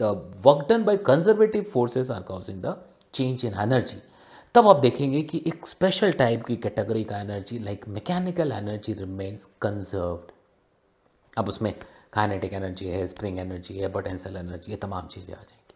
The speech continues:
ठीक है? तो वो एक स्पेशल केस हो गया कि भाई वो कब हम अप्लाई कर सकते हैं। फिर वहाँ से आप देखना कि भाई अच्छा वर्क डन, change in energy, energy conservation, फिर उसमें एक वर्क डन ऐड किया, तब आपको पता लगेगा कि अच्छा, अच्छा वर्क करने से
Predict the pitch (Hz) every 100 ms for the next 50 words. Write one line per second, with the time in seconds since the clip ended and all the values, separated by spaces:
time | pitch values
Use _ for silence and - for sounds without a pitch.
0 | _ _ _ 131 139 143 - - - 170
1 | 170 233 202 - - 156 165 135 110 98
2 | 98 90 95 - - - 135 156 165 151
3 | 156 196 147 135 107 104 101 92 92 -
4 | 87 - 92 _ _ - - - _ -
5 | 285 190 135 160 185 190 117 117 - 147
6 | 143 156 156 - - - 151 110 101 135
7 | 135 131 180 196 - - 135 131 143 139
8 | 127 131 127 151 156 - - _ _ _
9 | 117 131 131 139 127 - 127 135 135 143
10 | - 196 160 170 143 120 123 143 131 120
11 | 117 - 139 139 - - 175 160 147 127
12 | 123 131 127 127 - - 151 139 - 123
13 | 101 - _ _ - 110 139 202 - -
14 | - - 135 151 160 165 147 127 120